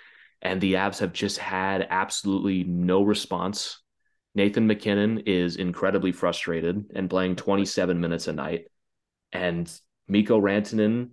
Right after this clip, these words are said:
is doing everything he can. I believe Cale Makar is gonna do everything he can. Georgiev's doing everything he can. But it is four guys versus an entire team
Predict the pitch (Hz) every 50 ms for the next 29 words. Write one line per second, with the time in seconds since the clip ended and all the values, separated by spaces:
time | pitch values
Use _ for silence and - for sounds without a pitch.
0 | - _ _ _ _ _ _ _ _ - - 92 87 82 87 95 101 104 104 95
1 | 95 98 95 90 95 92 90 90 90 - - 85 85 90 101 104 - 92 90 98
2 | 98 95 95 - 92 95 95 92 - - 92 90 92 101 104 - 104 92 90 90
3 | 92 90 87 90 90 87 - 87 90 90 87 87 - 87 87 87 95 98 90 92
4 | 87 90 90 98 95 98 101 95 92 90 87 95 90 87 87 87 87 87 95 92
5 | 90 90 92 90 - 85 87 87 90 92 - - - - - - - - 95 87
6 | - 107 107 101 95 - - - - - - - 104 107 107 110 107 98 87 87
7 | 85 85 82 85 - - - 92 87 85 - 92 85 82 82 80 80 - - -
8 | 87 87 85 87 - - - 76 78 69 69 - _